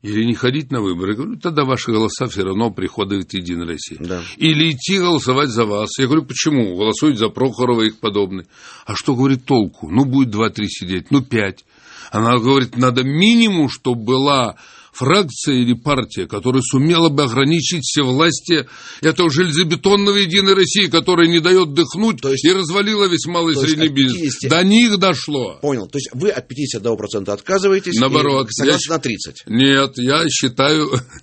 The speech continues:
Speaker 1: <laughs> я считаю, что это не решает проблемы.
Speaker 2: Понятно.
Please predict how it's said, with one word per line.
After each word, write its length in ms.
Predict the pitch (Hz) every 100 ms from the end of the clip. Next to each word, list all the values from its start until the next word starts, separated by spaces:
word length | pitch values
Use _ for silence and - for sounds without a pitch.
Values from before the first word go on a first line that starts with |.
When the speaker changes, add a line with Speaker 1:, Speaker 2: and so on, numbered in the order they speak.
| -
Speaker 1:
<laughs> 560 | 113 - - - -
я 180 | 98 123
считаю, 560 | 123 131 127 127 113 101
что 380 | - 98 85 - _ _ _ -
это 220 | 127 131
не 160 | 139
решает 560 | 131 131 - 107 90 76
проблемы. 580 | - 90 80 73 67 - -
Speaker 2:
Понятно. 240 | 76 64